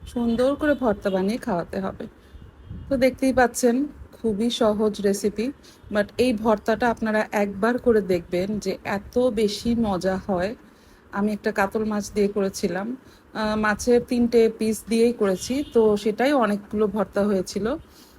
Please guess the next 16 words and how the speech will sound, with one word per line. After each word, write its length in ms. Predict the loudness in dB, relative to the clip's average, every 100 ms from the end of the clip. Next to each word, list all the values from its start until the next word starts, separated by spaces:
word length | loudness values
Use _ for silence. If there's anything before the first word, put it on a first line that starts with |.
| -12 -2
কাঁচামরিচ, 640 | 0 0 -2 -2 -4 -6
শুকনো 400 | -6 -4 -2 -4
মরিচ 380 | -2 0 0 0
এভাবে 280 | 0 0
নিয়ে 220 | 0 0 2
ভেজে 320 | 2 2 0
নিয়েছি, 460 | 0 -2 -4 -8 -2
পেঁয়াজটাও 440 | 0 -2 -2 -2
ভেজে 200 | 0 0
নিয়েছি, 400 | 0 0 -4 -4
মাছটাও 460 | 0 0 -2 0 0
ভেজে 220 | 0 -2
নিয়েছি, 360 | -2 -4 -6 -8
তারপরে 460 | -4 -4 0 0
সবগুলো 640 | 0 -2 -2 -2 -2 0 2
একসাথে 640 | 0 -2 -6 -8 -4 -6